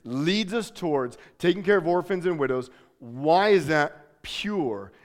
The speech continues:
and undefiled? So let me give three reasons based upon the text. Number one, God chooses the poor to be rich in faith. God chooses the poor. Look at chapter two, verse five.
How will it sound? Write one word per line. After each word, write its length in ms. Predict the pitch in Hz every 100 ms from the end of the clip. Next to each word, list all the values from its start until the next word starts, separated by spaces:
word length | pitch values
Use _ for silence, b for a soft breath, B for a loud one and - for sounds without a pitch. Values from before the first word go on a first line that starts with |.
| -
and 140 | 143
undefiled? 640 | 143 143 147 - 143 117 -
So 80 |
let 160 | 139 156
me 80 | 208
give 400 | 196 170 - -
three 320 | 175 160 202
reasons 460 | 196 170 151 165 127
based 240 | 143 143
upon 180 | 151 143
the 60 |
text. 420 | 131 127 - - - _ _ _ _
Number 220 | 143 156
one, 300 | 160 131 104 b b -
God 320 | 123 143 170
chooses 480 | 170 - 185 165 170
the 100 | 160
poor 300 | - 165 135
to 100 | 120
be 140 | 127 120
rich 260 | 123 120
in 120 | 113
faith. 280 | 104 107 90 _ _ _ _ _ _ _ _ _ _ _ _ _ _ -
God 180 | 117
chooses 360 | - 196 156 104
the 60 | -
poor. 180 | 113
Look 160 | 113 139
at 80 | 180
chapter 240 | 180 165
two, 180 | 131 180
verse 220 | 147 139
five. 320 | - 127 98